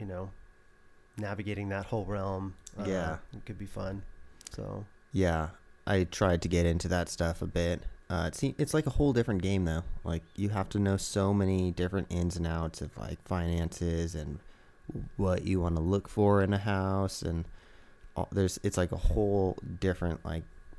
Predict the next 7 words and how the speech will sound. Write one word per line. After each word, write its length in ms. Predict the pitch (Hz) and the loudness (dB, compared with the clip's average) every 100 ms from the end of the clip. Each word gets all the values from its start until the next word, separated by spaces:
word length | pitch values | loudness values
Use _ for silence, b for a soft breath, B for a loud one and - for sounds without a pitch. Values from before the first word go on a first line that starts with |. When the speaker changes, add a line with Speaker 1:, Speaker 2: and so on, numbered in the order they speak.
| - - - - - 95 | -14 -14 -14 -16 -12 -6
Speaker 2:
genre 460 | 95 95 92 95 85 | 2 4 6 6 6
of 120 | 85 | 2
things 320 | - 82 82 82 | 0 0 0 0
that 160 | 85 | 0
I've 180 | 85 82 | 0 2
never 240 | 87 87 | 2 2
even, 400 | 87 82 85 82 | 2 2 0 -2